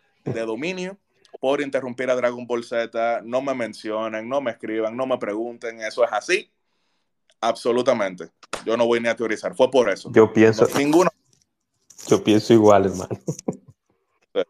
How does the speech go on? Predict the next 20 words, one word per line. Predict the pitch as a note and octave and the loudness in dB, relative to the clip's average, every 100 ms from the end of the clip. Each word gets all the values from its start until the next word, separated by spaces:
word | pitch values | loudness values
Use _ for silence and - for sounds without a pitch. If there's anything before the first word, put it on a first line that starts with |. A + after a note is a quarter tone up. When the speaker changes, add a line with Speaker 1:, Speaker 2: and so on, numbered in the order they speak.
| _ _ _ _ _ _ _ - | _ _ _ _ _ _ _ -4
Speaker 2:
Yo | F#2+ | -2
pienso | F#2+ G#2 A2 | 2 4 6
lo | G#2 | 4
mismo, | G2 F2+ - F2 | 2 -4 -4 -6
yo | F2+ | -4
pienso | G2 G2 G#2+ | 0 0 0
lo | G2+ | 0
mismo. | F#2+ F2+ - - _ _ _ _ - | -2 -6 -10 -20 _ _ _ _ 6
Eh, | A2+ A2 | 6 8
eh, | A#2+ A#2 A2+ A2 | 8 8 8 6
hablando | A#2+ A#2 B2+ D#3+ | 4 4 2 6
de | F3 | 6
mandatarios | E3 E3 C#3 - A2 A2 G2+ G2+ _ | 6 4 2 4 2 4 0 -8 _
y | G#2+ G#2 | -8 -2
de | G#2 G#2 G2+ G2 | 0 2 0 -2
la | G2+ | -2
influencia | G#2 G#2 G2+ A#2 C3 - | -2 -2 0 2 0 0
tanto | A#2 A2+ A#2+ A2 G#2 F#2+ E2+ - | -4 -2 -2 -2 -2 -4 -8 -16
cultural | - A2+ G2+ G#2+ G#2 A2 G#2+ G#2 | 0 0 2 0 4 4 4 0
como | G2+ G2 G2 F#2 F#2 | -4 -2 -4 -4 -8